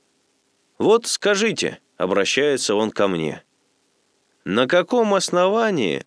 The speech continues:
она может говорить, что было бы лучше, если бы я спился?» Представляете? «Конечно, лучше», подтверждает шофёр.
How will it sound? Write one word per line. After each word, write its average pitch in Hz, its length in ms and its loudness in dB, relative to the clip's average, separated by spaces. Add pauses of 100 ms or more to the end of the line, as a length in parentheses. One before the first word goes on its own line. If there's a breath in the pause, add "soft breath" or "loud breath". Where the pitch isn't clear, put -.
она 139 380 0
может 147 360 0
говорить, 87 640 -4 (220)
что - 280 -2
было 190 440 0
бы 110 140 0
лучше, 180 680 0 (320)
если 208 340 -2
бы 190 160 -2
я 196 140 0
спился?» - 580 -6 (1400)
Представляете? 147 760 0 (680)
«Конечно, 160 840 2
лучше», 110 680 2 (180)
подтверждает 98 760 2
шофёр. 95 640 -2